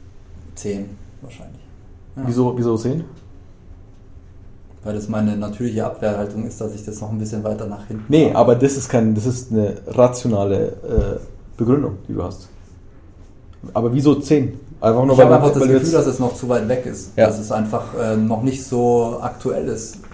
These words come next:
Speaker 2: Ganz
Speaker 1: weil
Speaker 2: genau.
Speaker 1: man's einfach noch nicht merkt.
Speaker 2: Und da sehen wir auch die, die, die Gemeinsamkeit mit Corona. Wieso wird bei, bei zehntausend Menschen pro Infektion werden die Leute sagen,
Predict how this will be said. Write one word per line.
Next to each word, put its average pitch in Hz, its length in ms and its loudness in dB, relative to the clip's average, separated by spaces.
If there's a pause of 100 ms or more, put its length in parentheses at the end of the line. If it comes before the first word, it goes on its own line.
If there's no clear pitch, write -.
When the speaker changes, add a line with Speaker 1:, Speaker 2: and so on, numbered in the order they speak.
Speaker 2:
Ganz 131 140 6
Speaker 1:
weil 117 80 4
Speaker 2:
genau. 139 140 10
Speaker 1:
man's 127 100 10
einfach 123 120 2
noch 120 120 2
nicht 113 140 -6
merkt. 123 340 -2
Speaker 2:
Und 139 140 2
da 160 200 10
sehen 156 240 4
wir 123 140 8
auch 120 140 6
die, 123 240 2
die, 117 260 0
die 110 200 -4
Gemeinsamkeit 120 640 2
mit 107 160 2
Corona. 110 420 0 (1700)
Wieso 135 300 8
wird 143 160 8
bei, 131 100 12
bei 123 260 6
zehntausend 123 800 4
Menschen 117 1000 -2
pro 123 160 0
Infektion 113 440 2
werden 110 160 6
die 107 80 6
Leute 110 340 4
sagen, 107 280 4